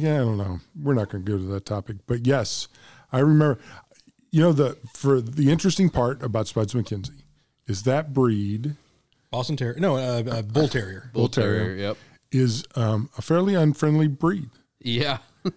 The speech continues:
Speaker 1: And
Speaker 2: Well,
Speaker 1: it's
Speaker 2: and it,
Speaker 1: not, it's hard to train.
Speaker 2: and
Speaker 1: It's
Speaker 2: it's
Speaker 1: a very
Speaker 2: been,
Speaker 1: stubborn breed.
Speaker 2: and it's been bred to look that way with a weird snout and
Speaker 1: Yeah.
Speaker 2: everything.
Speaker 1: And they were, after that came out,
Speaker 2: Yeah.
Speaker 1: incredibly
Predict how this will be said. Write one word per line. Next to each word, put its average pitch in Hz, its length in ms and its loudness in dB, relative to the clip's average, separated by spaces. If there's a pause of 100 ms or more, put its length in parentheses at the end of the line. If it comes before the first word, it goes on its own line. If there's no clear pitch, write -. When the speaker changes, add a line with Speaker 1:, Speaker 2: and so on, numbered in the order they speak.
(160)
Speaker 1:
And 131 100 4
Speaker 2:
Well, 135 100 6
Speaker 1:
it's - 80 -4
Speaker 2:
and 143 80 6
it, 143 40 8
Speaker 1:
not, 156 200 4
it's - 120 -2
hard 139 200 4
to 156 60 0
train. 127 420 -2
Speaker 2:
and - 40 -6
Speaker 1:
It's 151 80 -2
Speaker 2:
it's 147 140 0
Speaker 1:
a - 20 -2
very 139 140 4
Speaker 2:
been, 139 80 6
Speaker 1:
stubborn 131 420 2
breed. 113 320 -2
Speaker 2:
and 147 120 0
it's 117 120 4
been 123 600 0
bred 120 460 0
to 127 180 -2
look 113 480 -2
that 113 300 -6
way 98 260 -8
with 110 200 -6
a 104 80 -6
weird 113 480 -4
snout 113 500 -2
and 113 100 -8
Speaker 1:
Yeah. 113 60 -4
Speaker 2:
everything. 113 680 -4 (260)
Speaker 1:
And 113 220 0
they 135 180 6
were, 131 560 2
after 113 360 -2
that 117 220 -2
came 139 220 0
out, - 460 -8 (360)
Speaker 2:
Yeah. 127 240 -8
Speaker 1:
incredibly 135 960 0